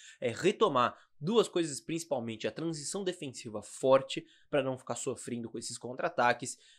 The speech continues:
e a esti-, e a estabilidade na defesa, pra começar a nossa conversa, certo?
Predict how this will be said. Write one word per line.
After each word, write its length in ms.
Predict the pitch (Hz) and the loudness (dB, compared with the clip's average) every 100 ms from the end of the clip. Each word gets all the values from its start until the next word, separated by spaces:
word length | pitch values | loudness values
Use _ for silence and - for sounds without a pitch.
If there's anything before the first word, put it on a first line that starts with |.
| - | 0
e 120 | 165 | 2
a 40 | |
esti-, 360 | - - 208 170 | 2 -2 -8 -8
e 140 | 160 160 | 2 4
a 40 | |
estabilidade 880 | 175 - 170 180 190 143 139 147 151 | 4 2 0 0 2 6 6 6 0
na 120 | 151 | -2
defesa, 640 | 160 160 127 123 127 127 - _ _ - | -2 -4 -4 -2 -2 -6 -8 _ _ 0
pra 100 | 156 | 0
começar 520 | - 185 175 - 165 | 2 -2 -4 2 2
a 40 | |
nossa 240 | 160 160 165 | 2 -2 -4
conversa, 540 | 165 131 92 - - _ | -4 -6 -10 -12 -20 _
certo? 360 | - 117 117 - | -2 0 0 -6